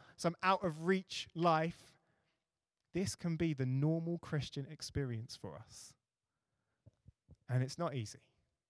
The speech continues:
but he wants us to hear. It's so worth pursuing.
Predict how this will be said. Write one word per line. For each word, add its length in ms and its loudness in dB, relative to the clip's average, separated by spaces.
but 100 -10
he 140 0
wants 280 -4
us 140 -10
to 100 -12
hear. 300 -12
It's 140 -16
so 560 -4
worth 640 -10
pursuing. 380 -8